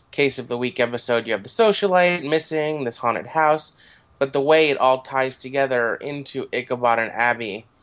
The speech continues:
and while, you know, the, the kind of bomb about the sun is, you know, huge, um, it makes it suddenly not feel like a filler episode.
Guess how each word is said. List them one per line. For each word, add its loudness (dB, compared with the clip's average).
and 0
while, 0
you -8
know, -2
the, -2
the -2
kind -2
of -2
bomb 4
about 0
the -6
sun 2
is, -8
you -10
know, -4
huge, -6
um, -2
it -2
makes 0
it 0
suddenly -2
not 2
feel -8
like -6
a -6
filler -6
episode. -10